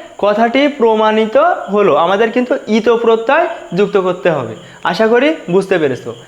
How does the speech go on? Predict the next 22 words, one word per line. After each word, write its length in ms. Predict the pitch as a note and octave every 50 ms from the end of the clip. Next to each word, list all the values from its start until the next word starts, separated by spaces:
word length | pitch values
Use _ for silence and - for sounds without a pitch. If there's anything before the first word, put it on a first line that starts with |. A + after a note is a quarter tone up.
| - - - - - - - - - -
"আজকাল 600 | - G3+ G#3+ G#3 - - - B3+ C4 B3+ A3+ - - - - - -
খাঁটি 680 | - - G3+ G3+ G3 G#3 A#3+ B3 C4+ D4 C#4+ - - - - - F3+
গরুর 500 | G3+ A3 A#3 A#3+ B3 A#3 F#3+ C#3+ C3 - - D#3
দুধ 240 | E3 G3+ A3 B3+ A3+ G3 F#3+
বড়ই 420 | G3+ G#3 G#3+ A3 B3 C#4+ D#4+ D#4+ D#4 - -
দুর্লভ।" 380 | F#3 A3 A3+ G#3 G3+ E3 C3 G#2+ - - - - - - -
এই 160 | G#3 A3+ A3+
বাক্যটা 380 | A#3 A3+ A3 A3+ B3 A#3+ B3+ B3+
কিন্তু 260 | C4 C4 C4 C#4 B3+
বহুল 540 | G#3 A3 A#3+ A#3+ A#3+ C#4 D4 D4 D4+ D4 B3
প্রচলিত 480 | C4 B3+ A#3+ A#3+ - A#3 A3 A3+ G#3
একটি 280 | A3+ A3 G#3+ - A3 G3+
বাক্য, 520 | G3+ F#3+ F#3 F#3 - B3 C#4+ D#4+ D#4+ - - - - D#3+
যেটা 260 | E3+ F#3 F#3+ G3+ G#3
আমরা 240 | G#3+ G#3+ A3+ B3 C4
অহরহ 680 | - G3 G3 G3+ G3+ A3+ B3 B3 B3 C4 C#4 D#4+ E4+ - E4+ - - F#3
ভুল 200 | G3 A3 A3 G3
করি। 260 | - D#3 C3 A#2+ G#2+ - - - - - - -
এর 140 | G#3+ A#3+ A#3
সঠিকটা 480 | A3+ - G#3+ G#3+ B3 B3+ B3+ C4 B3
হবে, 220 | B3 A#3+ A3 G3+ F3+
দেখো, 340 | F#3 F#3+ F#3 A#3 C4 D#4